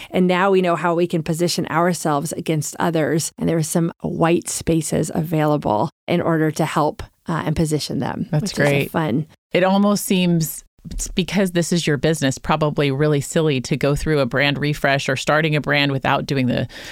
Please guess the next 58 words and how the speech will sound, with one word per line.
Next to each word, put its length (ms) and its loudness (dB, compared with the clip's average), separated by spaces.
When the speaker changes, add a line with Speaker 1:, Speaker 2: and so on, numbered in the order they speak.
Speaker 2:
the 80 0
groundwork 420 2
for 80 4
Speaker 1:
Yeah. 60 6
Speaker 2:
the 60 4
research, 500 2
Speaker 1:
<laughs> 60 0
Speaker 2:
because 280 0
you 80 0
could 160 -2
just 220 -2
be 320 -2
throwing 240 2
a 40 4
dart 240 4
at 80 0
a 60 2
board, 320 2
right? 260 2
<laughs> 40 2
Speaker 1:
Yeah, 460 4
I 120 2
mean, 320 4
the 120 4
thing 280 2
is 200 2
that 300 4
we 220 4
all 380 2
come 560 2
in 260 2
this 160 2
space, 480 2
and 100 4
I 60 4
think 180 2
I 80 4
was 160 2
so 300 4
blessed. 460 2
I 20 2
said 180 0
I 60 4
had 120 0
worked 240 -2
at 140 0
Home 200 2
Depot 260 2
back 220 0
in 60 2
the 80 2
day, 160 4
but 200 0
my 500 0
very 420 2
first 280 2
boss 360 2
there, 560 2